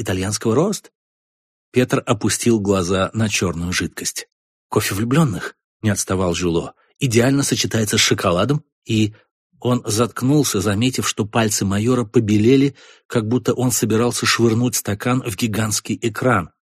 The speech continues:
висевший над автоматом с напитками. Всё в отеле было автоматизировано. Двери, видеокамеры, продажа пива, презервативов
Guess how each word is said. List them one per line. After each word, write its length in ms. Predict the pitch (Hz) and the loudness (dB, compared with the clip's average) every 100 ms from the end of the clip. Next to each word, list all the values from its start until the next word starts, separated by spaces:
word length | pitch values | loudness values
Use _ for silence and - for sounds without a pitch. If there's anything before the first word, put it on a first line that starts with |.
| _ - | _ -4
висевший 520 | 104 - 113 - 120 | -2 2 2 2 0
над 180 | 123 104 | 0 -2
автоматом 420 | 98 101 92 92 | -2 -4 -4 -4
с 120 | 92 | -6
напитками. 600 | 110 101 - - - 170 - _ _ _ _ _ _ | -6 -8 -14 -16 -14 -14 -16 _ _ _ _ _ _
Всё 220 | - 147 | 0 4
в 40 | 131 | 4
отеле 280 | 120 123 113 | 2 0 2
было 300 | 113 113 113 | 2 2 0
автоматизировано. 960 | 113 110 107 120 117 85 69 - - _ _ _ _ | -4 -2 -2 0 0 -2 -4 -10 -14 _ _ _ _
Двери, 420 | 101 98 135 123 | -4 4 4 4
видеокамеры, 680 | 113 113 104 - 120 117 107 | 0 0 0 0 0 0 -2
продажа 400 | 104 104 98 90 | -2 -2 0 -4
пива, 300 | 90 123 113 | -4 -2 -2
презервативов 760 | 110 104 90 87 85 110 104 | -2 -4 -2 -4 -2 -2 -2